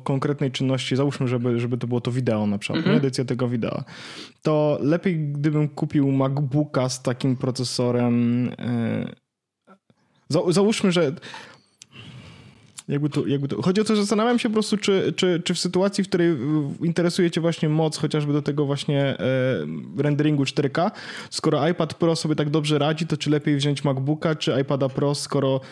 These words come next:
Speaker 1: e, czy, czy, czy będzie jakaś różnica między nimi?
Speaker 2: Wydaje mi się, że różnica wyjdzie w, e,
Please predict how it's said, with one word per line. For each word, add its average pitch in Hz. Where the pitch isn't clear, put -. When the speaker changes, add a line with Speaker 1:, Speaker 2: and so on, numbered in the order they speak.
Speaker 1:
e, 127
czy, 156
czy, 147
czy 156
będzie 165
jakaś 147
różnica 143
między 139
nimi? 143
Speaker 2:
Wydaje 220
mi 254
się, 247
że 226
różnica 220
wyjdzie 202
w, -
e, 214